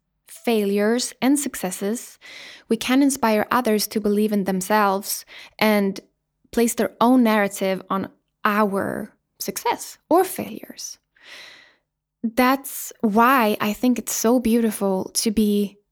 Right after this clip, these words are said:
completely open about when things are not going well in life, when things are going well in life, maybe most of all, when things did not turn out the way you thought they would, but you refused to give up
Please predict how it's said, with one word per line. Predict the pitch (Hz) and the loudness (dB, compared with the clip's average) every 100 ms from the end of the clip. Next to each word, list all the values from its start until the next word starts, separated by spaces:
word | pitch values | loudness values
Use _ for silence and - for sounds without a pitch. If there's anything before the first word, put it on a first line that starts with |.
| _ - | _ -8
completely | 240 226 - - 311 349 359 262 | -4 -4 -6 -2 2 2 4 4
open | 226 240 196 190 208 - | 4 2 0 -2 -4 -2
about | 208 214 196 196 190 - - - - - _ | 0 0 2 0 -4 -10 -14 -20 -20 -20 _
when | 240 226 | 0 2
things | 226 208 | 2 2
are | 202 | 2
not | 196 - - | 0 -2 0
going | 247 240 | 2 4
well | 240 | 4
in | 247 247 | 4 4
life, | 247 240 247 - _ - - | 2 2 -2 -6 _ -12 -2
when | 220 | 0
things | 220 185 - | 0 -4 -2
are | - 214 | 2 4
going | 262 214 190 | 4 2 0
well | 190 185 | -2 -2
in | 185 | -2
life, | 180 185 185 185 - - - _ - | -2 -2 -4 -6 -14 -20 -20 _ -2
maybe | 208 233 | 0 2
most | 247 254 269 226 | 4 4 4 2
of | |
all, | 196 185 190 196 _ _ _ | 0 0 -2 -4 _ _ _
when | 214 202 | -2 -2
things | - 233 247 | 0 0 0
did | - 208 | 0 0
not | 208 208 | 0 -2
turn | - 202 | -2 -2
out | 190 190 | -2 -2
the | 196 | -2
way | 196 185 | -2 0
you | 185 | -2
thought | - 240 302 | 0 0 2
they | 220 | 2
would, | 196 190 190 190 - - - _ _ - | 2 2 2 -2 -10 -20 -20 _ _ -4
but | 196 - | -4 2
you | 254 269 - | 2 2 0
refused | 185 214 233 277 | -6 -2 0 0
to | |
give | 262 262 | 2 4
up | 208 196 196 | 4 4 2